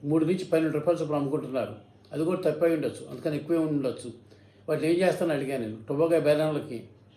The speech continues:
తర్వాత బొగ్గు తయారు చేయడానికి, ఫర్నేస్లు మండించడానికి, ఇట్లా నానా, లేకపోతే కొంతమందికి అయితే ఇళ్ళలో వంట చేసుకోవడానికి వంట చెరుకుగా ఇలా అమ్ముతామని చెప్పారు. అలా చూస్తే ఒక్కొక్క చెట్టు మీద సగటున ఆదాయం మనం మామూలు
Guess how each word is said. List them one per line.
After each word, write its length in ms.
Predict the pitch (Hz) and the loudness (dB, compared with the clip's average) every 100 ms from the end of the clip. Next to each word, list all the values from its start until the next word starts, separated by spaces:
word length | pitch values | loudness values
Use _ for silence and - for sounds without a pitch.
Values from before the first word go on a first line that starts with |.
| - - _ - - | -20 -20 _ -14 0
తర్వాత 320 | 156 170 170 | 4 4 4
బొగ్గు 300 | 127 143 156 | 0 0 4
తయారు 180 | 160 156 | 4 4
చేయడానికి, 640 | 151 151 139 120 120 110 - - - - | 0 0 -2 -4 -10 -12 -14 -20 -20 -8
ఫర్నేస్లు 380 | 151 165 175 180 | -2 0 0 0
మండించడానికి, 840 | 151 156 147 151 151 127 - 113 - _ - | 2 0 -2 0 0 0 -8 -12 -14 _ -14
ఇట్లా 200 | - 165 | 2 2
నానా, 420 | 131 156 151 - - - | 2 0 0 -2 -4 -2
లేకపోతే 260 | 151 165 - | 2 2 0
కొంతమందికి 500 | 160 151 151 156 165 | -4 -2 -2 0 0
అయితే 420 | 165 147 135 - - 135 | 0 -2 -4 -8 -18 -4
ఇళ్ళలో 220 | 170 156 | 0 2
వంట 160 | 143 | 0
చేసుకోవడానికి 760 | 151 160 - 147 143 - 127 123 - - | 0 -2 0 0 0 -2 -8 -12 -18 -12
వంట 280 | 139 139 - | -10 -6 0
చెరుకుగా 380 | 156 120 117 - | 0 0 -6 -6
ఇలా 120 | 143 143 | -2 0
అమ్ముతామని 420 | 139 165 165 143 | 2 4 4 0
చెప్పారు. 300 | 113 120 - - - - - - | -4 -6 -8 -12 -20 -20 -20 -6
అలా 180 | 160 156 | -2 0
చూస్తే 200 | 185 185 | 0 2
ఒక్కొక్క 360 | 160 180 160 160 | 2 2 -4 -4
చెట్టు 140 | 156 | -4
మీద 160 | 165 156 | -2 -2
సగటున 420 | 147 143 165 165 | -2 0 0 0
ఆదాయం 400 | 139 139 127 110 - - - - 147 | 0 0 -2 -4 -10 -20 -20 -10 -4
మనం 160 | 147 | 0
మామూలు 280 | 139 160 | 4 4